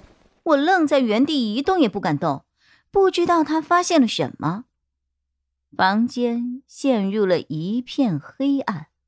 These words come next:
然后他将自己的琴盒缓缓地打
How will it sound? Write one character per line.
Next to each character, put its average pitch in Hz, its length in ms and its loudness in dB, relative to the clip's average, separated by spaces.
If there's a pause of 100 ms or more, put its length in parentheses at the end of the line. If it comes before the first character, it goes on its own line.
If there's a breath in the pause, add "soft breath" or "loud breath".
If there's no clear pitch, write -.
(560 loud breath)
然 190 240 2
后 196 300 -2 (340)
他 226 220 0
将 226 260 0
自 233 320 -2
己 170 160 -6
的 156 120 2
琴 196 340 0
盒 165 440 -2 (380)
缓 175 520 0
缓 151 300 -4
地 170 160 -6
打 - 500 -12